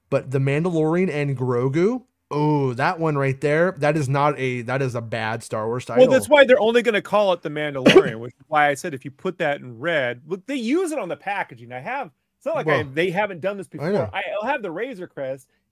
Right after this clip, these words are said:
Speaker 2: It has The Mandalorian in the Jedi red with the serif font, not the big bold one, but it has that Jedi
Speaker 1: Yeah.
Speaker 2: serif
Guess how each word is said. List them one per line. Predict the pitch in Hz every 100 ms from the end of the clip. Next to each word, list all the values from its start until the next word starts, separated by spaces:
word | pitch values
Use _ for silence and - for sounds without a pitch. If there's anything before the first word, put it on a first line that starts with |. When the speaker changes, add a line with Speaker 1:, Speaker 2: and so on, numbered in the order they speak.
| -
Speaker 2:
It | 214
has | 208 254 220
The | 208
Mandalorian | 196 214 202 180 196 220 180 151
in | 143
the | 135
Jedi | 117 170 165 147
red | 131 156 139 123 123
with | 135
the | 135
serif | - 185 175 131
font, | - 151 123
not | 127 131
the | 135
big | 131 113
bold | 127 135
one, | 117
but | 110
it | 123
has | 127
that | 120 -
Jedi | 120 131 127 120
Speaker 1:
Yeah. | 101 87
Speaker 2:
serif | 151 135